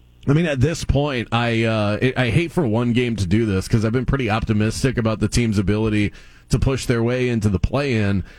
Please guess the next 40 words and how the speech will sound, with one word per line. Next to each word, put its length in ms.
But 60
when 140
you 100
factor 540
in 160
that 180
nobody 480
that's 240
right 180
above 300
them 180
really 200
blew 260
it 60
up 160
at 80
the 80
deadline, 580
they're 100
not 200
dealing 300
with 160
major 400
health 360
issues, 720
you 100
lose 300
games 400
to 100
the 120
Raptors, 760
they 180
can't 300
beat 200
the 80
Wizards 500
to 100
save 280
their 140
lives. 560